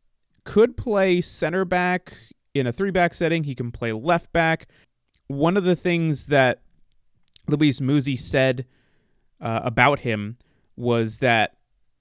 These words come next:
and let me pull up the quote here very quickly, Nathan is very technical. We think he can play in different positions in the back line and different formations. We think him being used in a system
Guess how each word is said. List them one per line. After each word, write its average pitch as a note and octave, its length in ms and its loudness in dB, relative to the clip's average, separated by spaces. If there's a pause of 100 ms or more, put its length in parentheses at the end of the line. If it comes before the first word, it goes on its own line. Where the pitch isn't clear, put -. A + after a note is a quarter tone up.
(320)
and A#2 140 -6
let A#2 80 -4
me A2+ 60 -4
pull B2+ 200 -2
up - 80 -6
the A2 80 -6
quote A2 280 -4
here G#2 180 -6
very G2+ 280 -4
quickly, A2+ 380 -8
Nathan F3+ 400 0
is D3+ 140 0
very D#3 180 2
technical. C3 720 -2 (340)
We C3 120 0
think F3 220 0
he D3 100 2
can C3+ 140 -2
play C#3+ 200 0
in B2+ 60 0
different D#3+ 260 -2
positions C3+ 580 -2
in B2+ 120 -2
the A#2+ 80 -2
back C#3+ 340 2
line A2+ 320 -2 (260)
and A#2 280 -2
different D3 280 -4
formations. B2+ 600 -2
We A#2 120 -2
think C#3 460 -4 (540)
him F#3 300 2
being F3 240 0
used D#3+ 540 2 (520)
in C#3+ 100 0
a C3+ 60 0
system D3 640 0